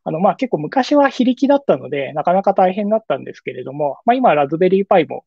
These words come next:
フォーになってかなりマシンスペックも上がってきているので、まあ、直接環境が許せばインストールしちゃって動かすっていうのも、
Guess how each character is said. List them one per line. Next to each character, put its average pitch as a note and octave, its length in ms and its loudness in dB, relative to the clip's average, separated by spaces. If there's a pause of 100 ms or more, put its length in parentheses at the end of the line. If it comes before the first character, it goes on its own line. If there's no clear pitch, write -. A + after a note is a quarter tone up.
(440)
フ G#3 160 4
ォ - 20 4
ー - 20 0
に C3+ 140 -6
な C3 100 -8
っ - 60 -20
て B2+ 100 -14
か A#3+ 120 -2
な F3+ 120 0
り B2+ 180 -14
マ D3 120 -8
シ G3+ 140 -8
ン G#3 80 -8
ス - 100 -20
ペ A#3 80 -6
ッ - 40 -20
ク - 120 -14
も C3 100 -12
上 C3 60 -10
が E3 100 0
っ F#3 80 -4
て A3 120 -6
き - 100 -20
て F3 80 0
い C3 60 0
る B2+ 100 -14
の B2+ 100 -12
で、 C#3 300 -2
ま G#3 60 0
あ、 F#3 80 0
直 F#3 140 2
接 C#4 420 0 (300)
環 A#3+ 200 2
境 B3+ 140 4
が B3 120 6
許 B3+ 120 4
せ - 180 2
ば D#3 300 2 (100)
イ E3+ 120 -8
ン F3+ 40 -8
ス - 100 -12
ト G#3 100 2
ー - 20 6
ル E3 100 -2
し - 60 -20
ち - 80 -2
ゃ G3 40 0
っ F#3+ 40 -2
て B3 340 0 (320)
動 F#3+ 180 2
か A#3 140 -2
す - 160 -20
っ - 40 -20
て G3+ 60 -2
い G3 40 2
う G#3 40 -4
の A3+ 80 -4
も、 B3+ 260 0